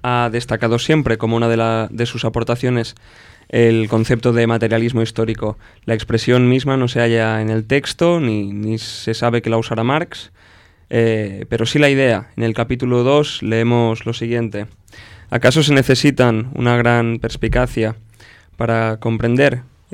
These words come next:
que con toda modificación en las condiciones de vida, en las relaciones sociales, en la existencia social, cambian también las ideas, las nociones y las concepciones, en una palabra, la conciencia del hombre?" Jordi?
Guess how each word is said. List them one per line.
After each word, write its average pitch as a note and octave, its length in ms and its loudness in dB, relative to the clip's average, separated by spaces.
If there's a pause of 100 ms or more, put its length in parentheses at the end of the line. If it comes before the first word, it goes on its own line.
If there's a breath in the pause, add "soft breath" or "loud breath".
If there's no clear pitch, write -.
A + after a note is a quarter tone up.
(100)
que A2+ 360 -2
con A#2 180 -2
toda C3 220 2
modificación A#2+ 680 0
en A2+ 100 0
las A#2 120 -2
condiciones A#2 480 -2
de A#2 100 0
vida, A2+ 320 0 (280 loud breath)
en A#2 120 0
las A2+ 120 0
relaciones A#2+ 420 0
sociales, B2 600 -2 (280 soft breath)
en A#2 140 2
la A#2 60 2
existencia A#2+ 540 -2
social, A#2 460 -6 (280 loud breath)
cambian A#2+ 380 0
también A2 260 0
las A2 180 -4
ideas, G#2+ 460 0
las A#2 180 -6
nociones A2+ 520 -4 (280 loud breath)
y A#2 80 -4
las A2 160 -4
concepciones, A2+ 680 -4 (320 loud breath)
en - 160 -2
una A#2 180 4
palabra, G#2+ 460 -2 (260 soft breath)
la A2+ 140 -2
conciencia A2+ 480 0
del A2 160 0
hombre?" C3+ 300 0 (840 soft breath)
Jordi? C#3 320 4